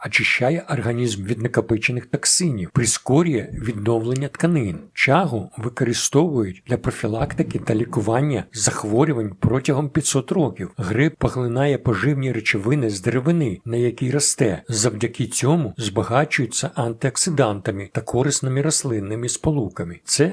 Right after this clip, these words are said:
зумовило його популярність як профілактичного та комплексного засобу для лікування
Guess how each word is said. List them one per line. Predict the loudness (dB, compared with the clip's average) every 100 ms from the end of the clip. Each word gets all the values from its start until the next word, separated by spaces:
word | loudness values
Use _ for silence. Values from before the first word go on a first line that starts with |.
| -2
зумовило | -2 0 2 2 2 2 0
його | -2 0 0 2
популярність | -2 2 2 4 2 2 -2 -2 -2
як | 2 2 0
профілактичного | -4 0 -2 -2 -4 -4 -2 -2 -2 -2
та | -6
комплексного | -2 0 0 0 -4 -4 -4 -2 -2
засобу | 0 2 2 0 -2 -4
для | 0 0
лікування | 0 -4 2 4 2 0